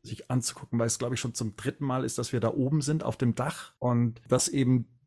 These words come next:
ne, dem Gesamtbild, dass vieles sehr entschleunigt ist, man viel zuhören muss, hier auch noch mal so einen Höhepunkt findet, also noch mal genauer zuzuhören, was da passiert ist.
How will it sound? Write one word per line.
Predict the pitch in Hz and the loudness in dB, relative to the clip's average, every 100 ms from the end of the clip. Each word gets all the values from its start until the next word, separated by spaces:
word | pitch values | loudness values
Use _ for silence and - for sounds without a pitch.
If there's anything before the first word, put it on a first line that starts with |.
| _ _ | _ _
ne, | 131 143 | 2 2
dem | - 131 | 2 2
Gesamtbild, | 120 110 117 160 - 120 117 110 | 4 4 6 4 4 4 4 4
dass | 110 | 0
vieles | - - 147 120 - | -2 -6 -2 0 2
sehr | 113 107 104 - | 2 2 0 -2
entschleunigt | 107 - - 110 120 135 139 123 - | 0 0 4 4 6 4 2 -2 -4
ist, | 123 113 | -4 -2
man | 110 107 | -2 -2
viel | 135 117 | -4 -2
zuhören | - 135 135 117 117 113 | 2 4 4 4 4 4
muss, | 110 117 - - - - | 4 2 -2 -12 -18 -14
hier | - 123 - | 0 2 4
auch | 117 | 4
noch | 120 | 4
mal | 110 104 | 4 4
so | |
einen | 110 | 6
Höhepunkt | 107 131 123 107 107 | 6 6 4 0 -2
findet, | - 117 123 107 | 2 4 4 2
also | 107 | 0
noch | 104 117 - 113 | 4 2 2 2
mal | 107 | 2
genauer | 107 107 113 117 | 4 2 4 2
zuzuhören, | - 113 110 107 | 0 0 2 2
was | 107 | 0
da | - 101 | 0 -2
passiert | 101 - 120 - | -2 -2 -2 -2
ist. | 107 - | -4 -6